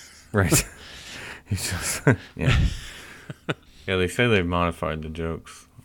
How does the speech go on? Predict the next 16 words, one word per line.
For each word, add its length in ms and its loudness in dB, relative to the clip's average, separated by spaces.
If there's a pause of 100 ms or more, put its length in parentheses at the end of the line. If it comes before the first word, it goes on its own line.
(140)
for 160 -6
that 180 -4
scene. 280 -4
It'd 160 -2
be 100 0
interesting 380 -4
to 80 -12
see. 260 -6 (460)
Maybe 200 4
we 120 6
should 180 -2
try 140 0
to 80 0
do 140 -4
Jungle 360 -6
Cruise. 380 -4